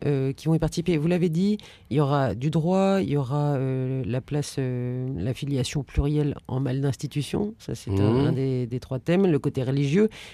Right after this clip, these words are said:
Speaker 1: Quels vont être les intervenants ?
Speaker 2: Il y aura par exemple des jurys, je pense à Anne-Marie Leroyer qui sera intervenante et qui est professeure de droit et qui a beaucoup participé à, à un rapport sur la question de la filiation. Je pense à, euh, Christophe Bellon qui est, euh, qui est aussi juriste, hein, qui,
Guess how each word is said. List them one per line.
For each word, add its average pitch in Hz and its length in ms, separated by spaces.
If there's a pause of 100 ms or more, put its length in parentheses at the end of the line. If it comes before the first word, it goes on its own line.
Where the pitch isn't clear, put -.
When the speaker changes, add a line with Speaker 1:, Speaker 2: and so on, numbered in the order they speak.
(180)
Speaker 1:
Quels 190 160
vont 175 180
être 160 180
les 151 300
intervenants ? 143 520 (600)
Speaker 2:
Il 95 60
y 95 80
aura 92 140
par 104 100
exemple 98 220
des 95 100
jurys, 101 300
je - 80
pense 101 320
à 90 60
Anne-Marie 92 340
Leroyer 90 500
qui 82 380
sera 82 360 (220)
intervenante 82 800
et 82 40
qui 87 400
est 80 280 (180)
professeure 85 480
de 87 100
droit 95 280
et 90 40
qui - 140
a 87 40
beaucoup 95 580
participé 92 680
à, 82 60 (1160)
à 82 880
un 78 120
rapport 107 420
sur - 140
la 92 80
question 90 260
de 92 60
la 87 80
filiation. 95 720
Je - 460
pense - 260
à, - 20
euh, 85 480
Christophe 95 380
Bellon 117 260
qui - 160
est, 87 140
euh, 92 260
qui - 100
est 90 40
aussi - 180
juriste, 95 500
hein, 87 120
qui, 85 400